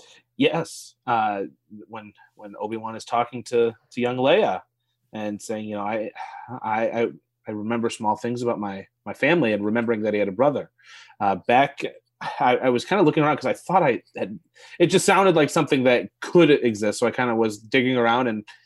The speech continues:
uh, there was some, some storylines where Obi-Wan thought he had,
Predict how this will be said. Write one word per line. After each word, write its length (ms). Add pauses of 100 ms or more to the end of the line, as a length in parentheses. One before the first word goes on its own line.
(280)
uh, 260 (520)
there 180
was 320 (160)
some, 340 (220)
some 240
storylines 720
where 260
Obi-Wan 340
thought 200
he 80
had, 220